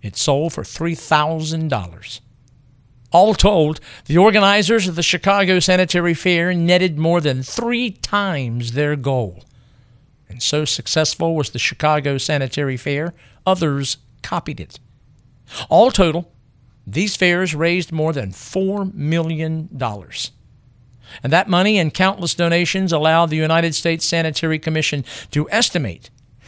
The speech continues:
that it raised and dispensed more than twenty-five million dollars in aid. The total from all sources of aid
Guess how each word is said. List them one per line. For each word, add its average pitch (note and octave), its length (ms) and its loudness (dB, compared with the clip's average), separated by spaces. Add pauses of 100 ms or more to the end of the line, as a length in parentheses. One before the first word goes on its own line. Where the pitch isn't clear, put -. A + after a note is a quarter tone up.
(120)
that C#3 180 0
it B3 180 4
raised G#3 540 2
and E3+ 160 0
dispensed F3+ 580 0
more F3 220 0
than C#3+ 220 -2
twenty-five G3+ 1120 -2
million F#3+ 600 0
dollars D3 560 0
in D3+ 380 -4
aid. F#2+ 480 -6 (720)
The D#3 100 0
total F#3+ 300 2
from F3 240 0
all A3+ 540 4
sources C3 580 -4
of A#2 100 -6
aid A2 320 -6